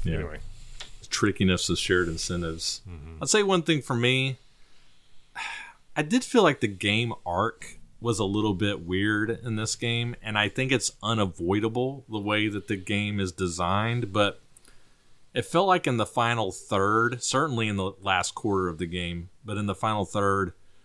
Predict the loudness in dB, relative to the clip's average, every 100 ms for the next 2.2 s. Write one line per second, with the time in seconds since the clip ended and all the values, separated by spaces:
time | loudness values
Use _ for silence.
0 | -14 2 4 4 2 -2 -2 -4 0 0
1 | 2 0 -2 -6 -6 -2 2 4 4 4
2 | 4 -2